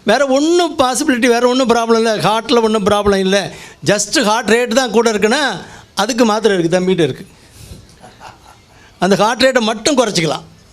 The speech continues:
அதுக்கும் மாத்திரை இருக்கு. சிலருக்கு ஹைப்பர்டென்ஷன் வரும்போது, சிலருக்கு அட்ரினலின் ஆக்டிவிட்டி அதிகமா இருக்கும். அஹ், ரொம்ப ஸ்ட்ரெஸ்ஃபுல்லா இருக்காங்கல்ல, அவங்களுக்கு ஹார்ட் ரேட் அதி-, அதிகமா தான் இருக்கும்.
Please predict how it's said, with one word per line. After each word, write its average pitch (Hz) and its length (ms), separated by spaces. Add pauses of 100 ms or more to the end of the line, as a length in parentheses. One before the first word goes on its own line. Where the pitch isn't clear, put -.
அதுக்கும் 220 260
மாத்திரை 220 320
இருக்கு. 135 260 (440)
சிலருக்கு 247 300
ஹைப்பர்டென்ஷன் 254 520
வரும்போது, 247 760
சிலருக்கு 254 640
அட்ரினலின் 269 540
ஆக்டிவிட்டி 226 400
அதிகமா 208 280
இருக்கும். 139 240 (800)
அஹ், 175 300
ரொம்ப 254 280
ஸ்ட்ரெஸ்ஃபுல்லா 254 580
இருக்காங்கல்ல, 220 320
அவங்களுக்கு 233 440
ஹார்ட் 233 160
ரேட் 233 140
அதி-, 202 180
அதிகமா 190 320
தான் 170 200
இருக்கும். - 140